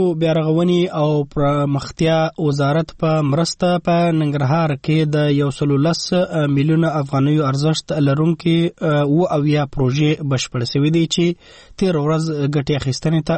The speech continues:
وسپارل شوې. له دې سره سره حکومت د کارموندنې، اه، بهیر پیل کړی دی چې څه د پاسه، اه، څلوېښت، اه، ز-، څلور زره کسانو ته به د کار موقع برابر کړي.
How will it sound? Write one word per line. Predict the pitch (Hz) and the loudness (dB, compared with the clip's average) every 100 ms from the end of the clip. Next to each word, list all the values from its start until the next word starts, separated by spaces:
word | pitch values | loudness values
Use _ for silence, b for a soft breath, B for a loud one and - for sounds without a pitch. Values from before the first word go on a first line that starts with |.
| - | -2
وسپارل | 143 135 - - 131 127 | 0 0 -2 -2 0 0
شوې. | - 147 147 | 0 0 2
له | 156 | 2
دې | 180 175 | 0 0
سره | 175 170 | -2 -2
سره | 180 170 175 B B B | 0 -2 -4 B B B
حکومت | 170 143 156 160 165 156 | -4 0 0 0 0 -2
د | 147 - | -2 -2
کارموندنې، | 139 139 135 147 180 156 143 156 | 0 0 0 0 0 0 -2 -4
اه، | 139 135 139 143 143 143 | 0 0 0 0 -2 0
بهیر | 139 160 160 160 135 | 2 2 0 -4 -6
پیل | 120 113 | -4 -4
کړی | 123 147 165 | -2 0 2
دی | 160 | 0
چې | 156 156 139 - | 0 -2 -2 -2
څه | 151 | -2
د | 139 | -2
پاسه، | - 151 170 | -2 -2 -2
اه، | 160 - - - - - 147 139 | -4 -6 -20 -20 -12 -2 0 0
څلوېښت، | - 143 170 165 - - | 0 0 2 0 -4 -8
اه، | 160 143 143 143 147 - 135 | -2 0 2 0 -2 -4 -2
ز-، | 139 147 143 139 - - | 0 2 2 0 -4 -2
څلور | 156 185 | 0 2
زره | 165 147 135 127 | 0 -2 -4 -4
کسانو | 151 160 165 160 b b _ | 0 0 0 -2 b b _
ته | 170 165 | -2 0
به | 156 156 156 | 2 0 0
د | 135 - | -2 -2
کار | 151 131 - | -2 -4 -6
موقع | 147 135 156 131 - 135 | -4 -2 -2 -4 -6 -4
برابر | 127 123 123 120 | -2 -2 -2 -4
کړي. | 139 | -4